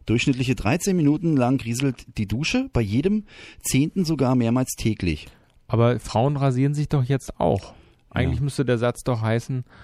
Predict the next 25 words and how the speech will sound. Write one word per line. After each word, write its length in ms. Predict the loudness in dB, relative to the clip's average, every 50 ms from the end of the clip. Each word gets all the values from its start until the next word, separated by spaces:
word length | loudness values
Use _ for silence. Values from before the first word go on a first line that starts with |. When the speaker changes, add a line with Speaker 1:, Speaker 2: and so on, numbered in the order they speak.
| -20 -20 -20 _ -16
Speaker 2:
Frauen 380 | -8 -2 0 2 2 2 2
brauchen 240 | 2 2 2 4 2
jetzt 200 | 0 0 -2 -4
auch 220 | -4 -4 -4 -4
so 200 | -6 -4 -4 -4
viel 220 | -4 -2 -2 -4 -2
Zeit 300 | -2 -2 -2 -2 -2 -2
wie 80 | -4 -4
Männer. 400 | -2 -2 -2 -2 -4 -6 -8 -8 -6 -2
Speaker 1:
Ja, 200 | 0 0 0 -2 _ _ _ _ -4
bei 200 | 0 0 0 2
all 220 | 2 2 2 2
dem 300 | 2 2 2 2 2 2
darf 240 | 2 2 2 0 -2
die 240 | -2 -4 -4 -2 0
Unterhaltung 600 | -2 0 0 2 2 2 2 2 0 0 0 0
aber 220 | 0 0 0 0
nicht 200 | 0 -2 -2 -2 -2
fehlen. 180 | 0 0 0 0
Ich 120 | 0 0
weiß 160 | 0 0 0
ja 100 | 0 -2
nicht, 200 | -2 -2 -2 -2
ob, 160 | -2 -2 -2 -4
äh, 100 | -6